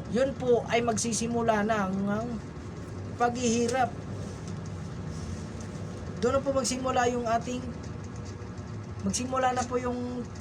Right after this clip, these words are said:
tradisyon na paghihirap natin, no?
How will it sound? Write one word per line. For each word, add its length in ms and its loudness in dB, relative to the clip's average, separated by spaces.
tradisyon 800 4
na 480 0
paghihirap 560 4
natin, 480 2
no? 80 -2